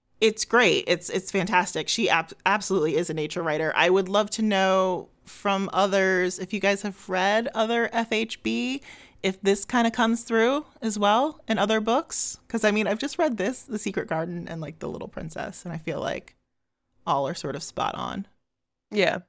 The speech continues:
Speaker 2: Um, I also thought there were some good boyfriend quotes. I really liked, "He would have wielded a battle axe with power in centuries in which men hewed their way in them. Also, it occurred to her, "He would have looked good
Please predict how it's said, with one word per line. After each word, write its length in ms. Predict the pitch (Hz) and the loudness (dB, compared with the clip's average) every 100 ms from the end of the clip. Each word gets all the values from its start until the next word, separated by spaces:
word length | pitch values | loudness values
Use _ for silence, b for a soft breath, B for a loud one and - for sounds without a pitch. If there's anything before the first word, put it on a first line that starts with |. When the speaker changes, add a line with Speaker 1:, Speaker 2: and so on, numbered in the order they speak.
| _ _ _ _ _ _ _ _ _ _ _ _ b b - | _ _ _ _ _ _ _ _ _ _ _ _ b b 4
Speaker 2:
Um, 540 | 214 220 226 226 226 - | 8 8 6 0 -4 4
I 120 | 220 | 6
also 300 | 285 285 294 | 6 4 2
thought 220 | 269 262 | 2 0
there 140 | 226 226 | 4 2
were 60 | |
some 220 | 233 226 | 2 -4
good 200 | 214 214 | -4 -4
boyfriend 580 | - 214 233 262 254 254 | 2 2 2 4 4 2
quotes. 560 | 247 269 311 - - - - | 4 6 4 2 -8 -4 2
I 40 | |
really 220 | 202 214 | 4 6
liked, 520 | 214 196 190 - - - b b b b b b | 6 6 6 0 -16 -20 b b b b b b
"He 120 | 240 | 2
would 100 | 240 | 2
have 120 | 226 | 2
wielded 380 | 233 240 240 226 | 2 2 2 0
a 80 | 214 | 2
battle 420 | 214 202 - 214 | 4 2 2 6
axe 320 | 202 - - | 6 4 -2
with 160 | 190 - | -4 -4
power 380 | - 196 190 190 | 2 6 8 6
in 200 | 180 180 | 2 0
centuries 720 | - 190 190 196 185 185 180 | 0 0 0 0 2 2 0
in 140 | 175 | -2
which 240 | 175 160 190 | -2 -2 0
men 200 | 180 175 | 0 0
hewed 420 | - 185 185 175 - | -4 0 0 0 4
their 180 | 175 | 6
way 280 | 165 156 156 | 6 6 4
in 160 | 147 139 | 2 -2
them. 320 | 131 139 160 b b b | -2 -4 -6 b b b
Also, 540 | - 254 262 196 175 156 | 4 6 6 6 6 6
it 140 | 165 - | 4 2
occurred 340 | - 208 220 | 4 6 6
to 100 | 214 | 4
her, 280 | 180 160 156 - | 4 6 4 2
"He 180 | - | 0
would 160 | 190 208 | 0 2
have 120 | 208 | 2
looked 300 | 202 196 - | 0 -2 -4
good 260 | 214 196 | 2 2